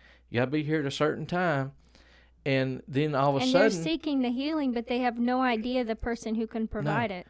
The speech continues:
Speaker 1: But when they show up to that service, they came for the healing. They
Speaker 2: Mm-hmm.
Speaker 1: didn't come for Jesus. They didn't come because they, they know that he died for 'em.
Speaker 2: Mm-hmm.
Speaker 1: And as we said earlier, he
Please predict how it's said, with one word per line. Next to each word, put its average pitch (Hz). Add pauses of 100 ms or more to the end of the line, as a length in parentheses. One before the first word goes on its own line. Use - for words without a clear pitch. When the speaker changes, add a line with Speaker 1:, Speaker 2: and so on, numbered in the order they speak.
Speaker 1:
But 139
when 156
they 143
show 147
up 147
to 143
that 127
service, 196 (480)
they 127
came 139 (120)
for 135
the 127
healing. 113 (180)
They 180
Speaker 2:
Mm-hmm. 156
Speaker 1:
didn't 170
come 196
for 143
Jesus. 110
They 131
didn't 143
come 170 (440)
because 127
they, 131 (100)
they 127 (200)
know 135
that 117
he 120
died 120
for 127
'em. 113
Speaker 2:
Mm-hmm. 247 (280)
Speaker 1:
And 123
as 131
we 131
said 127
earlier, 120 (340)
he 170